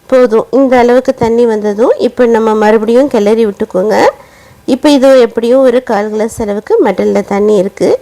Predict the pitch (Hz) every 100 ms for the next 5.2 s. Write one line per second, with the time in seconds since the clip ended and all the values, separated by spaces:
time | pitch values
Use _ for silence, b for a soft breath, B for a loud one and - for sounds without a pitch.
0 | - 269 262 240 247 269 254 254 247 -
1 | 285 220 220 254 208 240 233 247 240 -
2 | 214 214 214 202 202 214 190 220 233 233
3 | 269 269 214 202 196 185 185 190 370 B
4 | B B B - 302 294 349 269 240 269
5 | 247 240